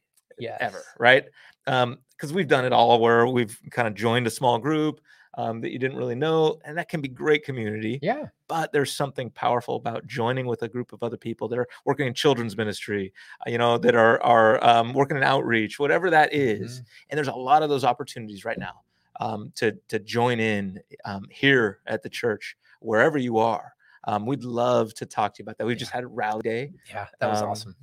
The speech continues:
Speaker 2: yeah, a bunch of people signing up, but there's more.
Speaker 1: Yeah.
Speaker 2: And there's more. And so if anybody,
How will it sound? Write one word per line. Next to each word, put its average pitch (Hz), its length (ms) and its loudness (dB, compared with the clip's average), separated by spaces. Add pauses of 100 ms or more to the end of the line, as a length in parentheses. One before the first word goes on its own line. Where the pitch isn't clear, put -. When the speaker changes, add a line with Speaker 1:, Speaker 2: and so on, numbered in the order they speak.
Speaker 2:
yeah, 120 320 0 (160)
a 107 80 -10
bunch 113 340 -4
of - 80 -12
people 131 240 -4
signing 131 460 -6
up, 175 180 -4
but 113 140 -12
there's 135 200 -6
more. 160 320 -6 (300)
Speaker 1:
Yeah. 87 260 -12
Speaker 2:
And 131 80 -8
there's 123 140 -2
more. 147 200 0
And 120 100 -6
so 135 140 0
if 131 240 -2
anybody, 135 540 -2